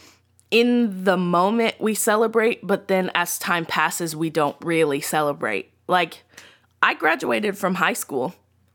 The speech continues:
which is great, and I wouldn't really wanna go back there, if we're being honest. But, um, I also graduated from college. And I think I forget that sometimes. Even now I'm recording this and I'm looking at my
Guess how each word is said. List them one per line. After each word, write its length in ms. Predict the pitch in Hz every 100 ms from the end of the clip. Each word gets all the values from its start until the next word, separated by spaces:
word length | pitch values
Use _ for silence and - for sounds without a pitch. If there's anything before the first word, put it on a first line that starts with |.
| _
which 240 | - 247 254
is 160 | 240
great, 460 | - 233 202 135 - _ _ _ -
and 460 | 196 180 175 160 - _ -
I 80 |
wouldn't 380 | 202 190 226 -
really 260 | 226 233 220
wanna 220 | 196 185
go 100 | 175
back 280 | 175 180 -
there, 280 | 135 98 - _ -
if 140 | 190 180
we're 80 |
being 220 | 175 170 165
honest. 580 | 175 156 175 - - - - 202
But, 280 | 185 196
um, 340 | 185 165 160 165 _ _ _ -
I 80 | 214
also 260 | 294 330
graduated 580 | 226 214 220 240 233 190
from 220 | - 156
college. 800 | - 180 185 175 131 101 - - - _ _ _ _ _ - - -
And 140 | - 269
I 60 |
think 420 | 277 320 427 - - - _ 262
I 140 | 403
forget 560 | - 359 - 262 285 -
that 260 | 403 -
sometimes. 920 | - 381 381 - 392 403 427 403 - - _ _ _ _ _ _ _ 254
Even 320 | 269 320 277
now 260 | 226 254
I'm 140 | 262 247
recording 520 | 208 - 208 240 254
this 240 | 254 269
and 120 | - 220
I'm 200 | 202 202
looking 520 | 208 202 220 226 -
at 240 | 180 -
my 520 | 202 196 175 170 175